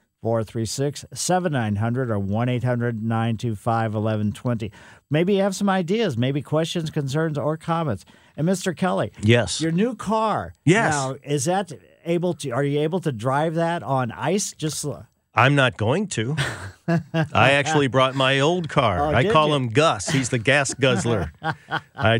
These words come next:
Speaker 2: I drove Gus this morning.
Speaker 1: I just didn't know if, you know, the Tesla was gonna be a car that they advise you to stay, uh, you know.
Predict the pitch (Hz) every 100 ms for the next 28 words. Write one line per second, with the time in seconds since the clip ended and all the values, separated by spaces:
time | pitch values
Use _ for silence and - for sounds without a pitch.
0 | 110 127 123 147 156 - 156 135 - 104
1 | - 117 90 80 73 - 139 143 143 165
2 | 147 151 147 - 110 117 120 110 107 113
3 | 156 151 131 147 135 135 110 _ _ 127
4 | 135 - 139 131 131 110 143 143 139 127
5 | 107 120 117 110 120 127 131 131 135 123
6 | 117 - 131 123 110 107 107 90